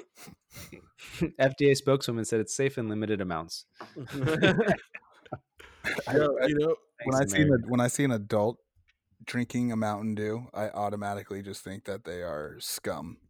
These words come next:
Speaker 2: Yeah.
Speaker 3: <laughs> You are just walking trash. <laughs> Like, I don't care. You can be in a Bentley. If I see you with a fucking Mountain Dew bottle, you're one sick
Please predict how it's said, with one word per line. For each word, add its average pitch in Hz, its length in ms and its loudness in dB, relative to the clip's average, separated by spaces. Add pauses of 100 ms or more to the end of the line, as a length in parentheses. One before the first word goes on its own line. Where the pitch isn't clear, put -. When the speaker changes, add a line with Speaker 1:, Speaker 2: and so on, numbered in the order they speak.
(320)
Speaker 2:
Yeah. 110 340 -2
Speaker 3:
<laughs> - 60 -16 (760)
You 135 140 4
are 110 100 4
just 110 460 -6 (220)
walking 104 560 -2
trash. - 580 0
<laughs> - 40 -16
Like, 113 200 -2
I 113 80 0
don't 120 180 -4
care. 123 360 -2 (500)
You 127 160 4
can 117 140 0
be 113 120 0
in 104 80 -2
a 98 60 -4
Bentley. 113 720 -2
If 110 200 -4
I 117 300 0
see 117 300 -4
you 107 420 -6 (560)
with 107 180 -6 (800)
a - 60 -4
fucking 104 420 -8
Mountain 110 380 -4
Dew 107 160 -6
bottle, 95 480 -6 (1000)
you're 107 260 -6
one 107 340 -6
sick 104 360 -8